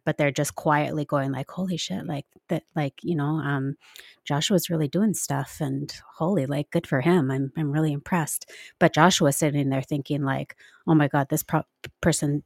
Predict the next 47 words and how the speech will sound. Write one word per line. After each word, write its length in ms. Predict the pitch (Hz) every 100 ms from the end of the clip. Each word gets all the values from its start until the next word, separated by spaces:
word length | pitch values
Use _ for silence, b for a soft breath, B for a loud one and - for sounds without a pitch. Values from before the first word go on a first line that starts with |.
| -
or 200 | 170 147
these 220 | 175 160
people 300 | 175 160 156
are 80 | -
probably 400 | 156 147 147 143
thinking 440 | 151 147 151 139
that, 220 | 135 135
like, 320 | 143 143 139 - b b
who 200 | - 190
the 120 | 165
hell 160 | 156 151
does 200 | 151 -
he 100 | 160
think 240 | 156 135
he 240 | - 175 151
is?" 320 | 131 139 -
And 240 | 143 135
all 100 | 143
of 80 | 143
a 60 | 165
sudden 180 | 156
he 100 | 151
thinks 200 | 147 147
he's 140 | - 139
a 80 | 123
real 240 | 147 151
estate 300 | 156 170 165
investor 580 | 160 170 165 - 190 185
and, 280 | 151 135 135 B B B B
and, 420 | 175 151 147 147 -
and, 260 | 196 151 147
"Oh, 160 | 170 160
he's, 200 | 156 - _ - 240 _
did, 280 | 202 165 -
can 140 | 196
you 80 | 165
believe 380 | 175 160 151 165
that 160 | 165
he 180 | - 180
asked 380 | 147 151 - -
me 160 | 214 180
if 100 | 165
I 60 |
had 180 | 156 151
money 300 | 147 131 156
to 140 | - 196
invest?" 580 | 190 208 226 - -